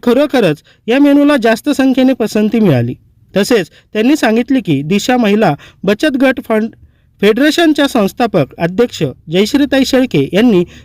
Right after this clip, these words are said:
सहकार्य केल्यामुळेच आम्ही येथे हा मेनू उपलब्ध करू शकलो.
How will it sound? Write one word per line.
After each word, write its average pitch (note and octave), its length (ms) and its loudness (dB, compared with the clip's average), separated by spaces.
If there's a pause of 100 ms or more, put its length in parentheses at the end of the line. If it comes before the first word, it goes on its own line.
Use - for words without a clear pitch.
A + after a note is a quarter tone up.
(160)
सहकार्य C#4 400 -2
केल्यामुळेच B3+ 640 0 (100)
आम्ही A3+ 240 2
येथे G#3+ 360 0 (300)
हा B3 80 0
मेनू C#4 300 4
उपलब्ध A#3+ 420 0
करू G3+ 220 0
शकलो. B2+ 380 -4